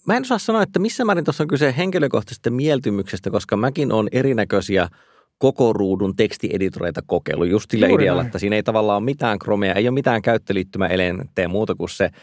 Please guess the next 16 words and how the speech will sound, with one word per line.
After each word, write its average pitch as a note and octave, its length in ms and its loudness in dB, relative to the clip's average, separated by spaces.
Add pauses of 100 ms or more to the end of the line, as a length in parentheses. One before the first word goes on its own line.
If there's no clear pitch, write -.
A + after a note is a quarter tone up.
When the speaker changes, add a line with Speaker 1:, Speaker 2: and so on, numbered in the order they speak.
(280)
Speaker 1:
vilkkuva A2 460 0
kursori E2+ 480 -2
ja D#2 80 -6
sit - 100 -12
jotenkin D#2+ 340 -6
idea F2+ 220 -2
on, D#2 80 -6
että D#2 160 -8
no G2 100 0
niin, G2 120 -2
nyt A2+ 160 -2
pystyt F#2+ 240 -2
keskittymään E2+ 540 -4
paremmin E2+ 320 -2
tekstin F2 260 -2
kirjoittamiseen. B2 580 0